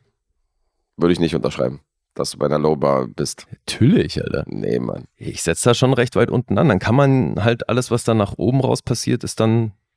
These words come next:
Speaker 2: ja, gut. So.
Speaker 1: Ja, ich weiß schon, was du meinst. Von der Grundeinstellung vielleicht, aber dafür, dafür nimmst du Sachen viel zu genau und keine Ahnung, wenn da ein Buchstabe irgendwo in irgendeinem Wort nicht stimmt, Alter,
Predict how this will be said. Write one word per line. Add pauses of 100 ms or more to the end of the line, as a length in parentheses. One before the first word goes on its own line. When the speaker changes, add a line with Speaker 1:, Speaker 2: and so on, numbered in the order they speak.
(600)
Speaker 2:
ja,
gut. (260)
So. (440)
Speaker 1:
Ja,
ich
weiß
schon,
was
du
meinst.
Von
der
Grundeinstellung
vielleicht,
aber
dafür, (340)
dafür
nimmst
du
Sachen
viel
zu
genau
und (120)
keine
Ahnung,
wenn
da
ein
Buchstabe
irgendwo
in
irgendeinem
Wort
nicht
stimmt,
Alter,